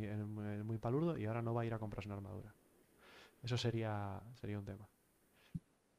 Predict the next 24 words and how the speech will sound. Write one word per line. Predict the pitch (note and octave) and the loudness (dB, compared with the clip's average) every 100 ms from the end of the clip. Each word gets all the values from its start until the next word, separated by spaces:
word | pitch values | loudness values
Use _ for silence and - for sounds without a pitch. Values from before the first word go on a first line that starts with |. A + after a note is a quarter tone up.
| _ _ _ _ _ _ | _ _ _ _ _ _
Eh, | A#2+ A#2 A2+ A2 G#2+ G#2 G#2 | 4 6 8 6 6 4 10
<laughs> | |
nos, | - - - | 10 10 6
nos | C#3+ B2+ | 6 6
comentan | A#2 B2 B2+ | 6 8 8
en | |
el | B2 | 8
chat | C#3 - | 6 4
que | A#2+ | 2
si, | - A2+ G#2+ G#2 | 4 4 4 0
si | - A2+ | 0 2
recordamos | G#2 G#2+ A#2 B2+ | 4 4 4 6
cuando | C3 B2 | 6 6
se | A#2 | 6
podía | A#2+ A#2 | 6 6
secuestrar | A#2 A#2+ - A#2 | 6 2 4 4
a | A#2+ | 6
los, | G#2+ G2+ G2 G2 - | 4 4 0 -2 -2
a | A2 | 0
los | G#2 | 2
de | G#2+ | 2
seguridad | A2 G#2 G#2+ | 2 2 2
de | A2+ - | 2 4
Hurston, | A#2+ - - | 2 0 -10